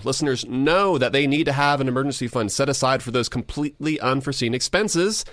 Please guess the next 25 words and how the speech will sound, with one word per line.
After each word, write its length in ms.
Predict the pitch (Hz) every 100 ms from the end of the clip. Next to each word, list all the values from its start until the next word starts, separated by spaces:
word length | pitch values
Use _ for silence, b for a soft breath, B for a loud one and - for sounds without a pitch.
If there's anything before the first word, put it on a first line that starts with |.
| B B
A 100 | 85
high-yield 400 | 87 92 95 101
cash 240 | - 107 -
account 220 | 135 131
is 120 | 131
the 100 | 151
perfect 420 | 147 185 202 -
place 220 | - 98 -
to 80 | 110
park 240 | 104 92
that 160 | 90 101
money 280 | 104 147 165 B B B
in 160 | 135 135
automated 500 | 139 165 160 151 156
investing 480 | 135 127 127 139 123
technology 560 | - - 104 95 82
like 220 | 85 87 -
automated 460 | 92 95 92 101 -
rebalancing. 800 | 104 113 90 107 180 156 - 80
That 240 | 101 175
way, 300 | 135 113 131 - B B
if 80 | 117
certain 200 | 165 147
industries 420 | 160 165 170 165
are, 340 | 135 131 120